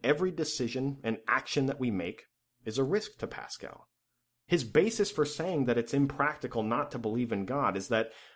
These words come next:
while in this state of uncertainty and risk, all you can do as a wise person is try to make a plus E V play in life and hope for the best outcome, when it comes to the nature of existence,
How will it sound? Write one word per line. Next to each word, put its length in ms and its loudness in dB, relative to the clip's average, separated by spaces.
while 360 6
in 240 4
this 260 4
state 300 4
of 100 4
uncertainty 680 2
and 200 0
risk, 400 -2
all 300 6
you 100 2
can 200 4
do 280 4
as 100 4
a 80 6
wise 340 2
person 460 0
is 160 -2
try 320 0
to 80 4
make 400 2
a 180 -2
plus 440 0
E 160 -4
V 180 -2
play 360 0
in 140 2
life 380 0
and 120 0
hope 160 2
for 80 0
the 80 4
best 320 0
outcome, 360 -2
when 80 4
it 80 0
comes 280 0
to 100 2
the 100 4
nature 340 2
of 120 0
existence, 640 -4